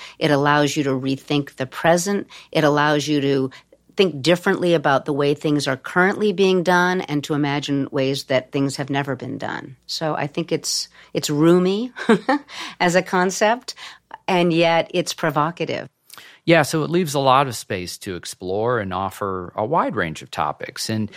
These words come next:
Speaker 1: Yes.
Speaker 2: and you know what's exciting is that some of these talks can actually make their way to the main ted page,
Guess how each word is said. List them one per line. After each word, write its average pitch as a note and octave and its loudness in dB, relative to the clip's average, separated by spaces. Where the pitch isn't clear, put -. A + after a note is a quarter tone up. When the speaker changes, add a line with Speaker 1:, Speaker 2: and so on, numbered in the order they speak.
Speaker 1:
Yes. A#2 -2
Speaker 2:
and C#3 6
you D#3+ 6
know F#3 6
what's D#3 2
exciting C3+ -2
is F#2 -10
that G#2+ -6
some D3+ -4
of A#2+ -4
these G2+ -6
talks F2 -4
can G2 -8
actually A#2 -4
make G#2+ -6
their F#2+ -6
way F#2 -6
to - -12
the E2+ -10
main F2+ -8
ted F#2 -8
page, - -6